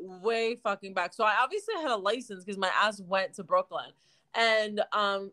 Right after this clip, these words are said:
I think, I don't know. I don't know why the fuck you took me there, but that's where Laura took, took me, right? So mind you, this fucking, sh-, like, shema of a girl, right?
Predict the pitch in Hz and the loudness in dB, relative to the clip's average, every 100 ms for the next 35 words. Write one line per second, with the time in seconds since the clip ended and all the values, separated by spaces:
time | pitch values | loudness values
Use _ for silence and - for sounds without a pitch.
0 | - 233 220 254 262 240 247 339 302 320 | -2 -2 0 -2 0 2 2 2 4 4
1 | 403 - 214 240 247 233 233 190 196 208 | 4 4 4 4 2 2 4 6 6 6
2 | 220 220 202 202 196 202 185 175 165 180 | 4 -2 -2 -4 -8 -8 -6 -4 4 4
3 | 143 - 170 156 147 175 185 190 175 180 | 4 0 2 2 2 4 4 0 -2 2
4 | 160 - 170 - 190 180 147 143 156 - | 2 0 -2 0 -4 -4 -4 -4 -4 0
5 | 220 220 254 226 196 196 233 - _ _ | 4 6 6 4 2 4 4 2 _ _
6 | - 233 247 277 294 285 - - _ _ | 6 6 6 2 -4 -6 -20 -20 _ _
7 | - - - 202 240 208 226 208 - 247 | -18 -16 -8 6 8 8 2 -4 6 8
8 | 240 262 262 233 226 220 180 165 185 214 | 10 8 6 2 4 6 6 6 4 2